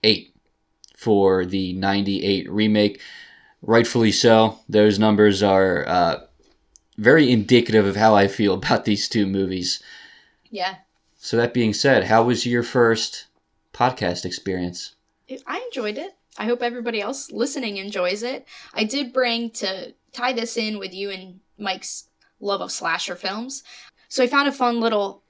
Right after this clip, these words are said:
Speaker 1: fact online that some fans think there's a relationship between Psycho and Sam Loomis. So the boyfriend's name is Samuel Loomis
Speaker 2: Yeah.
Speaker 1: in Psycho.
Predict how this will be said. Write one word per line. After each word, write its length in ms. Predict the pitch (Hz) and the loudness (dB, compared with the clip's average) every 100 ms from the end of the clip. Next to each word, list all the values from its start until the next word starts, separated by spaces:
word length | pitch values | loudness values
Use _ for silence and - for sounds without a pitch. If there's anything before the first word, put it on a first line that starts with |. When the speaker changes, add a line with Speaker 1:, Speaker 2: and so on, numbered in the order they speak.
| - | -6
Speaker 1:
fact 260 | 196 190 - | -4 -4 -4
online 560 | 208 190 170 185 190 | -6 -4 0 0 -2
that 320 | 180 170 _ - | -4 -6 _ -10
some 380 | - 226 294 | -4 -2 -2
fans 720 | 320 185 117 - - - - - | -2 -2 -2 -6 -8 -12 -12 -10
think 640 | - 151 69 - - - _ _ _ | -2 0 0 -4 -20 -20 _ _ _
there's 200 | 202 208 | -2 -2
a 80 | 202 | -2
relationship 1000 | 180 180 202 262 - 196 - 170 - - | -2 0 0 0 -6 -6 -4 -4 -6 -10
between 380 | 196 - 180 160 | -16 -10 -10 -8
Psycho 800 | - - 185 185 151 151 214 226 _ _ _ _ _ _ _ _ | -6 -2 -2 -2 -6 -4 -6 -10 _ _ _ _ _ _ _ _
and 120 | 180 180 | -12 -10
Sam 340 | - 170 180 | -10 -10 -10
Loomis. 680 | 196 339 - - - - - _ _ _ _ _ _ _ - | -10 -10 -12 -12 -14 -14 -16 _ _ _ _ _ _ _ -12
So 460 | - 226 214 202 | -2 0 0 -2
the 140 | 190 185 | -6 0
boyfriend's 580 | 220 269 247 190 190 196 | 2 2 0 -4 -4 -2
name 540 | 202 190 170 170 - | -2 0 -4 -8 -8
is 240 | - 180 185 | -4 -2 -4
Samuel 600 | - 180 180 185 170 165 | -4 -4 -4 -4 -4 -4
Loomis 580 | 175 190 151 - 220 - | -6 -8 -8 -8 -8 -4
Speaker 2:
Yeah. 120 | 95 | -4
Speaker 1:
in 60 | 180 | -4
Psycho. 580 | - 151 - - - | -4 -2 -2 -4 -6